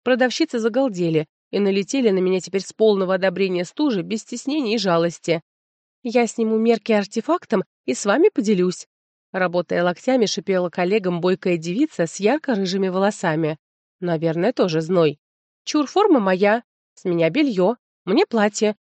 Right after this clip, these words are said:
Какие цвета вы предпочитаете в одежде, Шерлин? Пришлём разные варианты, а вы вернёте те, что не подойдут". "Точно, прекрасная идея.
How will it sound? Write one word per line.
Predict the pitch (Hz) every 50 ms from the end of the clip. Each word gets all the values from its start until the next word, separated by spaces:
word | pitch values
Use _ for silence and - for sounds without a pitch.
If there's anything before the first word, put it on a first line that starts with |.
| _ _ _ _ _
Какие | - - - - - 233 220
цвета | - - 202 185 220 196
вы | 180 190 175
предпочитаете | - 190 - - 214 - - 214 - 196 190 196 - 190
в |
одежде, | 202 208 180 180 175 165 170 196
Шерлин? | 190 - 214 202 202 208 208 214 220 220 - _ _ _ _ _
Пришлём | 240 247 247 - - 240 233 226
разные | 220 220 240 233 269 294 294
варианты, | 240 247 226 202 165 170 233 294 - 349 330 - _ _ _
а | - 185 180
вы | 175 240
вернёте | 269 277 220 202 185 175 - 180
те, | 156 - 233
что | 311 - - 285
не | 220
подойдут". | 165 185 165 180 175 165 147 175 220 - _ _ _ _ _ _ _ _
"Точно, | - 220 196 - - - 180 160 143 -
прекрасная | - 320 311 - 240 214 190 165 - - 185 185 185 185 190
идея. | 170 185 190 180 170 160